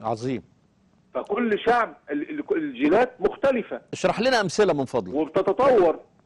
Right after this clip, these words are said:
Speaker 2: آه، ما هو، ما هو أمثلة يعني مثلا ل-، ليه كل ما تقول أرشميدس، كل ما تقول شين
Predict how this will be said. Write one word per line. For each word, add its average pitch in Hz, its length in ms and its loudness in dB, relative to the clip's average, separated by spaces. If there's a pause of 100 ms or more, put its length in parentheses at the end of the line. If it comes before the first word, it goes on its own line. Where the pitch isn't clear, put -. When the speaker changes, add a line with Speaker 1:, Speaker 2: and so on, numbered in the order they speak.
(500)
Speaker 2:
آه، 202 260 4
ما 175 60 4
هو، 185 340 2
ما 170 120 2
هو 185 140 6
أمثلة 165 540 2
يعني 151 280 4
مثلا 160 500 0 (640)
ل-، 165 320 0
ليه 233 400 2 (200)
كل 208 340 4
ما 175 100 2
تقول 180 640 2 (220)
أرشميدس، 185 600 0 (160)
كل 226 280 2
ما 185 80 4
تقول 202 220 0
شين 208 400 -4